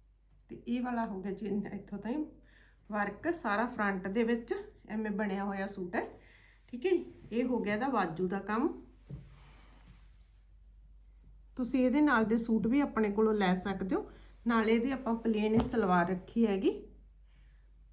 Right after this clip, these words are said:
ਦੇਖੋ। ਤੇ ਨਾਲ ਇਹਦੇ ਹੈਗਾ ਜੀ ਸ਼ਾਲ,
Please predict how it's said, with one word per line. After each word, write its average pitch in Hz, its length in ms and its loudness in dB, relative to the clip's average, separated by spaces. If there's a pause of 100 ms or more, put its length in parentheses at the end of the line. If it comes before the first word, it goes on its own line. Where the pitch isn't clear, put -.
(1000)
ਦੇਖੋ। 226 260 -4 (520)
ਤੇ 240 60 -6 (100)
ਨਾਲ 233 320 6
ਇਹਦੇ 247 280 2
ਹੈਗਾ 226 300 -2
ਜੀ 269 160 -2 (100)
ਸ਼ਾਲ, 180 500 0